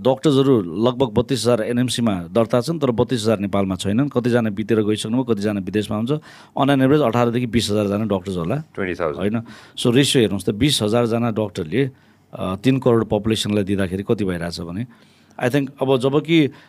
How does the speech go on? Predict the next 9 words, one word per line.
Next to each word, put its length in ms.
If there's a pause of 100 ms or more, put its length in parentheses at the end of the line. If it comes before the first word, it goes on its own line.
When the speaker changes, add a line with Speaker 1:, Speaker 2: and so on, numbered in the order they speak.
(140)
Speaker 1:
अ, 60
डब्ल्युएचओ, 760 (200)
ड-, 420
तपाईँको 320
डब्ल्युएचओ 480
को 100
guideline 400
हेर्नुभयो 380
भने, 240